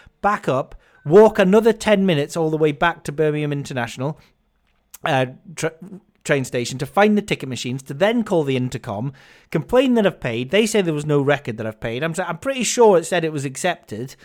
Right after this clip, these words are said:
Paid a second time, so that hundred and twenty quid. Now I'm given a ticket, have to then go back to the car, to the barrier. The ticket still doesn't work,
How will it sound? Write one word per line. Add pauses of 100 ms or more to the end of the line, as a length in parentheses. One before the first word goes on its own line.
(480)
Paid
a
second
time,
so
that
hundred
and
twenty
quid. (400)
Now
I'm
given
a
ticket, (420)
have
to
then
go
back
to
the
car, (420)
to
the
barrier. (100)
The
ticket
still
doesn't
work,